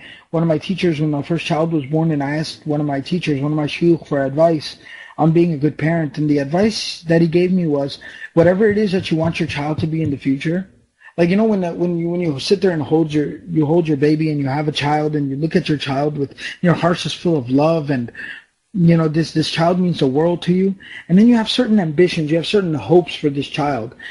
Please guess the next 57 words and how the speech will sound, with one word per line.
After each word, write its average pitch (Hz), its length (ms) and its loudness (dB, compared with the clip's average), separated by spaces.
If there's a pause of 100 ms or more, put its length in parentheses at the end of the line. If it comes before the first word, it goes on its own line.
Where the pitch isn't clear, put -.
(420)
And, 175 200 6
and 185 200 2
that's, 185 240 -4
that's 180 240 2
a 185 60 0
part, 190 440 0
any, 214 320 4
anybody 208 360 4
who's 190 140 0
a 175 60 2
parent 170 420 -2
knows 165 180 0
what 156 80 2
I'm 143 100 -2
talking 151 380 -2
about. 123 320 -6 (720)
So - 160 4
what 190 120 6
he 185 60 2
told 202 260 2
me 254 120 4
was, 160 500 -2 (460)
whatever 196 420 2
it 233 80 0
is 226 160 2
that 196 220 -2
you 180 40 4
want 170 240 0
your 175 100 2
child 151 300 -2
to - 60 -2
be 165 160 0
in 165 100 0
the 147 80 -4
future, 143 380 -2
you 170 160 0
need 180 200 0
to 151 60 -6
start 139 280 0
being 147 220 4
that 135 200 -2
today. 117 380 -8 (1500)
So 170 120 2
if 147 80 -2
you 208 100 4
want 233 160 4
your 208 100 2
child 185 220 0
to 190 80 0
be 175 140 4
a 151 40 2
good 165 200 2
Muslim, 202 580 0
be 220 200 0
a 214 40 4
good 170 160 0
Muslim. - 420 -8